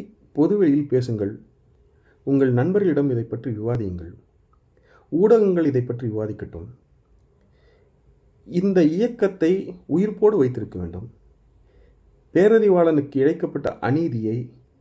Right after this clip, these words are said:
அனைவரும் அறிய செய்ய வேண்டும். அப்படி செய்தோமானால் மக்களின் அழுத்தம் கூடி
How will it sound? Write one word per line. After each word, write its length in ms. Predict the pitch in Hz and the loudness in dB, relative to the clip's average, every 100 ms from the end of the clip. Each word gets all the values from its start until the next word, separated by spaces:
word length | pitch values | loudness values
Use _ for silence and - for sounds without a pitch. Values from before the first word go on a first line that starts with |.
| _ _ _ _ _ | _ _ _ _ _
அனைவரும் 480 | 110 151 185 185 202 | -2 2 4 2 -2
அறிய 240 | - 117 147 | -4 -2 -2
செய்ய 200 | 139 82 | -4 -10
வேண்டும். 300 | 80 82 104 123 _ _ _ _ _ _ _ _ _ _ _ _ _ - _ - - - - - - | -10 -14 -14 -16 _ _ _ _ _ _ _ _ _ _ _ _ _ -20 _ -20 -20 -20 -20 -20 -2
அப்படி 280 | 147 147 180 | -2 2 0
செய்தோமானால் 680 | 131 170 214 196 110 107 113 - _ _ _ _ _ _ | 4 4 4 4 2 -2 -6 -8 _ _ _ _ _ _
மக்களின் 580 | 113 143 147 247 240 214 | -2 -2 2 2 4 2
அழுத்தம் 460 | - 156 151 160 120 | 2 2 2 -2 -4
கூடி 340 | - 101 98 | -4 -8 -8